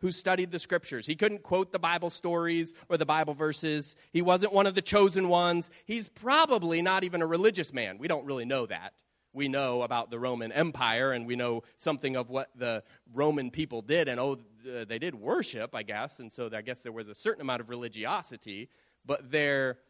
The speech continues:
god was their emperor, their leader.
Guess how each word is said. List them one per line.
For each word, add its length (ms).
god 580
was 460
their 240
emperor, 420
their 120
leader. 360